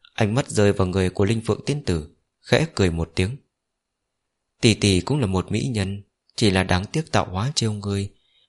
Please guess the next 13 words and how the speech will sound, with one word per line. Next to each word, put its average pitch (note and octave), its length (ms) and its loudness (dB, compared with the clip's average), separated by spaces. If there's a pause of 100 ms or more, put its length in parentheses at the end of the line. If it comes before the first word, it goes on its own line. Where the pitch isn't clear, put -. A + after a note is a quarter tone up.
Nếu A#2 180 6
không D#3 260 -4
phải F2 200 2
tỷ G2 200 2
tỷ F2 280 0
là E2+ 120 -2
ái G2 220 -2
nữ A2+ 340 -2
của G2 100 2
Cửu F2+ 200 0
Ngạn F#2 280 -4
Tiên C#3+ 200 -4
Chủ, D#2+ 280 -8